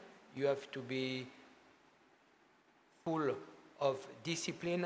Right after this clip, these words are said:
and respect the other. And here, you see, be con-, courteous and considerate. And that's the only way to respect the society in which you are living.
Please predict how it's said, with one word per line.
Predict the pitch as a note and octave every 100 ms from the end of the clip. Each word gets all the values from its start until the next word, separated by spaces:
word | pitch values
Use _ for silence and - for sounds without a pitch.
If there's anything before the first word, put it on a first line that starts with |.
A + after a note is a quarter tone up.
| D#3+
and | D3 D3+
respect | F3 - E3+ C#3
the | E3
other. | G3 C3+
And | C3+ C#3+
here, | C3 F3+ F#3 F#3+ - -
you | C#3
see, | - F3 F#3+ - - C3
be | F3 F3+ F3+ F3 -
con-, | F3+ F3 F3+ - -
courteous | F3 F3 E3 D#3+ F#3+ - - - D#3+
and | D#3 D#3+ D3+
considerate. | - A3+ C4 G#3+ C3 G#2+ A2 - - - - -
And | C#3+ C#3+
that's | E3+ D3+
the | C#3+ C3 - - - -
only | D#3 D3+ C#3+ C3
way | B2 B2 D3 - - - -
to | C#3+ C#3 C#3+
respect | C3+ C#3 - C3 C3 - C#3+
the | C3+
society | C3 C#3+ D#3 C#3+ C#3 D3+ D3 - - -
in | C#3
which | C#3+ D3 -
you | D3+
are | C3+
living. | F3 G#3+ A2